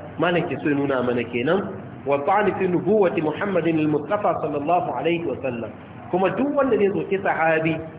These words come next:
to tabbas yana sukan annabtakan zababban Allah ne, manzo Allah sallallahu alaihi wa sallam, alladhi, wanda shi ko annabi sallallahu alaihi wa sallam kowa ya sani, la yantiqu anil hawa, baya faɗi game da san rai,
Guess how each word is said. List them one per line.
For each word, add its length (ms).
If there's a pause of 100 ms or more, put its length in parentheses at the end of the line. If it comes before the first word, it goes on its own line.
(180)
to 220
tabbas 520
yana 360
sukan 520
annabtakan 880
zababban 520
Allah 340
ne, 160 (360)
manzo 240
Allah 340
sallallahu 460
alaihi 320
wa 140
sallam, 380 (440)
alladhi, 640
wanda 320
shi 360
ko 120
annabi 320
sallallahu 180
alaihi 60
wa 80
sallam 220
kowa 480
ya 280
sani, 280 (480)
la 360
yantiqu 500
anil 320
hawa, 520 (180)
baya 340
faɗi 280
game 220
da 140
san 200
rai, 220